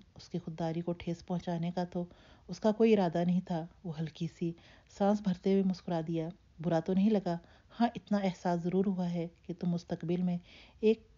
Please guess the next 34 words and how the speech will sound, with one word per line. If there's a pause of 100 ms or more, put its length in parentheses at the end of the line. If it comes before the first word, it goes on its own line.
किफ़ायत
शुमार
बीवी
साबित
होगी।" (360)
उसने
दफातन (440)
बात
का
रुख
बदला
तो
वो
जो
उसकी
तरफ
ही
देख
रही
थी, (380)
सटपटा
गई। (480)
"जी
चाह
रहा
है (320)
कि
ये
आइसक्रीम
तुम्हारे
सर
पर
दे
मारूं।